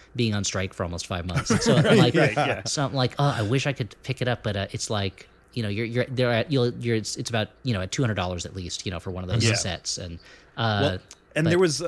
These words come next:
Speaker 2: they, they solicited, uh, a, a new printing of at least the first volume during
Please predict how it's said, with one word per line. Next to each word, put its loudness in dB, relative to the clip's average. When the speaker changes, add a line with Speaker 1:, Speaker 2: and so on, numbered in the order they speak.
Speaker 2:
they, 2
they 0
solicited, -2
uh, 0
a, -4
a -2
new 2
printing -4
of -2
at -4
least 0
the -6
first -4
volume -2
during 0